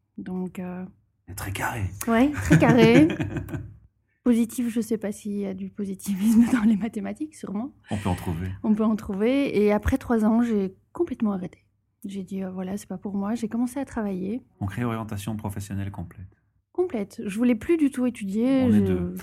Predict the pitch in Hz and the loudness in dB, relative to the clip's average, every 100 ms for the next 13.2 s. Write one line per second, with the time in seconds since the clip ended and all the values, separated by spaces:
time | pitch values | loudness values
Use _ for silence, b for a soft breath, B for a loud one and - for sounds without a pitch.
0 | B B B B B - 254 247 240 254 | B B B B B 2 4 4 2 0
1 | - - 233 226 220 214 214 214 214 214 | -4 -8 -2 0 0 0 -2 0 0 0
2 | 220 214 214 202 196 202 202 196 196 202 | -2 -4 -2 -2 0 0 -2 -4 -6 -4
3 | 208 - 190 185 220 302 - B B B | -4 -4 -4 -4 -4 -6 -12 B B B
4 | B - 226 269 254 269 262 233 202 233 | B 0 4 6 6 6 2 2 0 -2
5 | 233 214 202 - 180 208 269 _ - 85 | -4 -4 -6 -8 -6 -6 -8 _ -12 -8
6 | 113 208 - _ _ _ _ _ - _ | -6 -8 -10 _ _ _ _ _ -20 _
7 | - 214 170 151 - _ _ _ - 190 | -4 -2 -2 -4 -8 _ _ _ -10 -4
8 | 214 190 180 175 202 240 - _ - 190 | -2 -2 -4 -6 -6 -8 -16 _ -14 -12
9 | 165 208 202 185 185 185 190 185 185 220 | -12 -10 -6 -6 -6 -8 -8 -6 -4 -4
10 | 247 - - 208 185 - 202 196 202 208 | -4 -6 -2 -2 0 -2 -2 0 0 0
11 | - 101 104 95 101 101 - - _ _ | -2 -2 -2 -2 -2 -4 -6 -12 _ _
12 | - - 196 196 185 175 185 - 180 - | -20 -14 -8 -8 -8 -12 -16 -14 -14 -12
13 | 262 294 | -8 -8